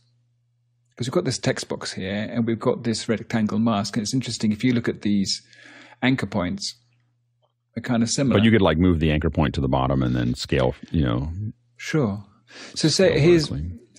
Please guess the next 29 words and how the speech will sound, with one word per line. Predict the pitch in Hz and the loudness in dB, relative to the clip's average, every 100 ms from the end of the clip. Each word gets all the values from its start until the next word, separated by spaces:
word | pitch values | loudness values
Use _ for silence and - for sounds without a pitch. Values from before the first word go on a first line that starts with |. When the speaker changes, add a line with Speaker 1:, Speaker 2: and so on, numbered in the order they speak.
| - _ | -20 _
Speaker 1:
here's | 175 175 175 | 2 4 4
a | |
tip. | - 165 120 - | 4 4 4 0
Um, | - 123 120 117 107 117 | 4 4 4 2 0 0
behaviors | 143 143 165 127 107 | 4 4 6 4 6
are | 117 107 | 4 6
very | 117 104 | 4 2
powerful | 123 107 - 107 | 2 2 2 0
things. | - 101 101 - - | 2 2 0 -2 -2
Um, | 104 107 104 | 0 2 0
essentially | 120 123 139 - 120 | -2 0 0 4 4
what | 120 120 - | 4 2 2
people | 120 117 | 0 2
like | 113 107 | 2 2
in | 110 | 2
After | 104 104 110 | 2 0 -4
Effects | 101 101 - 113 | 0 -2 -2 -4
is | 104 | -2
they | 110 | 0
like | 113 - | 0 -2
to | |
be | - | 0
able | 113 | 0
to | 113 | 2
link | 110 107 - | 2 2 0
one | 117 107 | 0 0
thing | - 101 | 0 -2
to | - | -2
another, | 107 107 104 110 | -2 -2 -4 -6